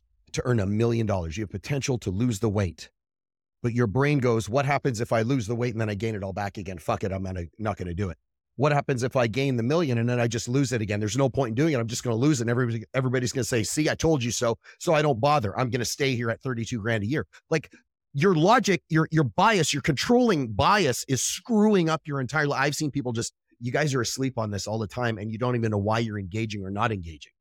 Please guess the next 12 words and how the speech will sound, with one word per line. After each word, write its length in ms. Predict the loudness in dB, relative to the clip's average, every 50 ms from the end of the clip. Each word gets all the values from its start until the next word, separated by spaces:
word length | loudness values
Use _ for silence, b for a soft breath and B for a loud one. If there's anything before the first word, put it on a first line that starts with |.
| _ _ _ _ _ _ _ _ _ _ _ _
you're, 220 | 0 2 2 2 2
you're 180 | 2 2 2
engaging 420 | 2 2 2 2 2 2 2 2 2
in 60 | 2
the 60 | 2
wrong 220 | 4 4 2 2 2
direction 400 | 2 2 2 2 0 -2 -4 -4
is 120 | -4 -6
what 120 | -6 -8
you're 80 | -8 -8
fucking 280 | -6 -6 -6 -6 -6 -6
doing. 280 | -6 -6 -6 -10 -20